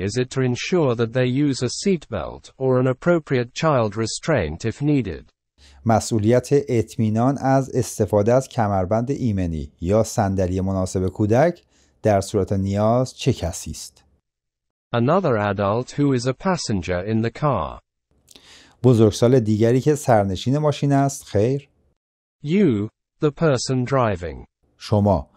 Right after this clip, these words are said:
Speaker 2: شخصی که رانندگی می‌کنید. بله، اینو چند بار هم قبلاً خوندیم. شخص راننده بایستی حواسش به این مسائل باشه.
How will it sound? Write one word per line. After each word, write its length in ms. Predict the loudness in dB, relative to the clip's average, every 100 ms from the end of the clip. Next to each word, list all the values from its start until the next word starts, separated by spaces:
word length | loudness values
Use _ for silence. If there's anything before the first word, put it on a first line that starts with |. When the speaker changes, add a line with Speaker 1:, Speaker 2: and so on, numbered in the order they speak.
| _ -6
Speaker 2:
شخصی 400 | -2 -2 -2 -2
که 200 | 0 2
رانندگی 580 | 2 0 -2 -2 -2
می‌کنید. 440 | -2 -2 -2 -2 -2
بله، 520 | -2 0 2 2 2
اینو 260 | 0 -2 -2
چند 280 | -2 -2 2
بار 200 | 0 0
هم 280 | -2 -2 -2
قبلاً 520 | -4 -2 -2 -4 -6
خوندیم. 560 | -8 -4 -2 0 0 -4 -14 -20 -8
شخص 460 | 0 0 0 0
راننده 720 | 2 4 2 2 2 2 2
بایستی 760 | 0 -6 -6 -8 -4 -2 -4 -6
حواسش 500 | -8 -6 -4 -6 -4
به 80 | -2
این 100 | 0
مسائل 380 | 0 0 0 2
باشه. 420 | 2 0 0